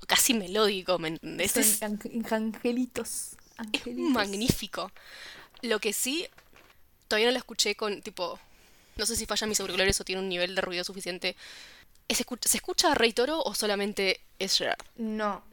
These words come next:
Speaker 2: ¿Sabes que en Genius están los créditos de la canción? En vocals están solamente acreditados Gerard y Frank.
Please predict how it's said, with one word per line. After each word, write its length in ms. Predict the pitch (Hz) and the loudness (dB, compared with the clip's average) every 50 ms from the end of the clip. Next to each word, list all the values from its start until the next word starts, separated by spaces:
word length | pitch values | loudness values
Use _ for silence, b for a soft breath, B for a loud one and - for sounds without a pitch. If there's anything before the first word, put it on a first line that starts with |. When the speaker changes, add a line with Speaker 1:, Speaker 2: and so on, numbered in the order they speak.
| - - - - | -20 -20 -18 -16
Speaker 2:
¿Sabes 380 | - - 233 214 220 226 220 | -4 -2 0 0 0 -2 -6
que 420 | - - 262 254 247 247 240 - - - | -8 0 4 6 6 6 4 0 -6 -8
en 440 | 220 208 202 208 202 202 202 202 190 | -6 -4 -4 -4 -4 -4 -4 -6 -6
Genius 480 | - - 247 240 233 247 247 247 233 | -4 -2 0 2 2 2 2 0 -2
están 340 | - 196 - - 208 214 214 | -4 -8 -2 -2 0 0 2
los 140 | 214 202 - | 0 -2 -2
créditos 520 | - - - 214 220 220 214 208 - 208 190 | -4 -2 2 2 2 2 2 0 -4 -4 -2
de 60 | 208 | -2
la 100 | 190 185 | -4 -4
canción? 580 | 180 185 185 190 185 - 220 208 208 220 254 - b b b b b b b b b b _ _ _ | -4 -6 -8 -8 -4 -2 -2 0 0 -2 -4 -8 b b b b b b b b b b _ _ _
En 580 | - 214 208 202 202 202 202 202 196 202 202 196 | -2 -2 0 0 0 0 -2 -2 -2 -4 -4 2
vocals 640 | 208 233 240 247 240 - - 214 220 254 285 277 - | 6 8 8 8 6 2 0 2 2 2 0 -2 -8
están 360 | - 202 - - 220 214 214 | -10 -12 -8 -6 -6 -6 -4
solamente 560 | 208 220 214 214 214 214 220 220 220 214 233 | -4 -2 -2 -2 -2 -2 -2 -4 -2 0 0
acreditados 760 | 220 214 214 190 190 190 190 185 196 202 208 208 214 214 - - | 0 0 -2 -4 -4 -4 -4 0 2 2 4 2 0 -2 -6 -14
Gerard 540 | - - - 202 185 185 190 196 202 196 - - _ | -18 -12 -10 -4 0 0 0 0 -2 -6 -10 -18 _
y 100 | - 202 | -12 -12
Frank. 380 | - - - 170 165 160 165 | -12 -10 -12 -12 -12 -12 -14